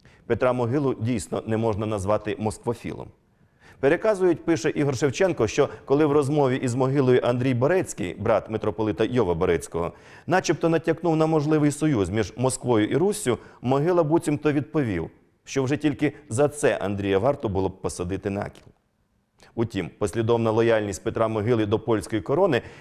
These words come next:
не заважала йому бути ревним борцем за православ'я. Справою життя святителя Петра були не ті або інші політичні проекти, а збереження та розвиток православ'я. Задягнути східне православ'я у західні культурні шати.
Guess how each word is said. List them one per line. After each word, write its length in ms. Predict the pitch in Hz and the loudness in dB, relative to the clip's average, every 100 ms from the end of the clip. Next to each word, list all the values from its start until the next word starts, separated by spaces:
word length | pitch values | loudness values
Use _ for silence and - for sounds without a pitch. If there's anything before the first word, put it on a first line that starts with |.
| - | -2
не 160 | 139 | 0
заважала 520 | 170 190 190 156 143 139 | 2 2 2 2 2 2
йому 180 | 135 | 2
бути 300 | 131 131 139 - | 0 2 2 4
ревним 420 | 120 127 123 113 | 2 2 0 0
борцем 400 | 110 107 151 165 | 0 -2 -4 -4
за 80 | 160 | -6
православ'я. 680 | 127 113 85 82 80 76 - - _ _ _ _ _ - | -6 -6 -6 -8 -8 -10 -16 -20 _ _ _ _ _ -20
Справою 480 | - 113 104 98 92 | -6 0 0 0 -4
життя 320 | 95 - 147 | -6 0 0
святителя 480 | - 98 104 92 90 | 0 -4 -4 -4 -4
Петра 400 | - 87 87 80 - - - - | -6 -4 -4 -4 -10 -20 -20 -4
були 340 | 123 170 190 190 | 2 4 4 0
не 140 | 156 160 | -2 -2
ті 280 | - 202 - | -2 -2 0
або 240 | 151 156 | 0 0
інші 360 | - 165 - 151 | 0 -2 -2 -2
політичні 540 | 147 143 151 - 135 | -2 -2 -4 -4 -6
проекти, 580 | - 131 87 - - 85 _ _ - - | 0 2 2 0 -10 -16 _ _ -20 -4
а 200 | - 131 | 0 0
збереження 600 | 120 117 135 180 185 165 | 0 2 4 2 0 -2
та 180 | 127 110 | -2 0
розвиток 560 | 110 127 135 - 110 - | -2 -4 -6 -8 -8 -6
православ'я. 640 | 117 120 - 87 73 - - _ _ _ _ _ _ _ _ _ - | -6 -6 -6 -6 -6 -8 -18 _ _ _ _ _ _ _ _ _ -6
Задягнути 640 | 98 110 113 143 143 135 | -2 0 0 0 -2 -4
східне 460 | - - 135 104 92 | -6 -10 -4 -4 -4
православ'я 640 | - 92 92 - 143 156 151 | -4 -2 -2 -2 -2 0 0
у 140 | 117 | -2
західні 460 | 104 131 135 127 123 | -2 -4 -4 -6 -6
культурні 500 | 107 101 110 104 107 | -8 -8 -8 -8 -8
шати. 400 | - - - | -6 -8 -10